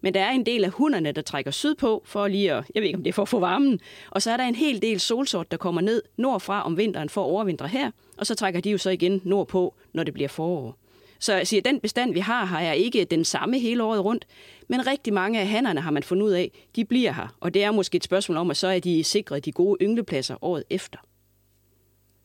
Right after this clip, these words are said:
Om sommeren, der er solsorten super almindelig over hele landet, og både i by og på land. Men om vinteren er den største tæthed af solsorte i den sydlige del af landet.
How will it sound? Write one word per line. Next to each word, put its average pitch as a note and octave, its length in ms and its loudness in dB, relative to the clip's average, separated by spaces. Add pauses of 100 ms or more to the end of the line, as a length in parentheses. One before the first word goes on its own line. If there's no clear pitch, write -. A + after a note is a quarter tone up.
(760)
Om G#3+ 200 0
sommeren, C4+ 460 2
der B3+ 60 0
er B3+ 120 0
solsorten A3+ 580 0
super G#3 380 -2
almindelig E3+ 420 2
over F#3 220 2
hele G3+ 240 2
landet, E3 360 0
og D#3+ 140 -4
både A#3+ 380 2 (100)
i A3 100 0
by A#3+ 280 0
og F3+ 160 -2
på - 100 -6
land. D#3 240 -2 (360)
Men G#3 160 0
om G#3 100 0
vinteren G#3 360 2
er F3 100 0
den A3 80 0
største A3 360 -4
tæthed A3 460 -2
af D#3 60 -2
solsorte F#3+ 540 -2
i D#3 60 -4
den F3 100 -2
sydlige F#3 400 0
del D#3 200 0
af A2 80 -6
landet. B2 240 -8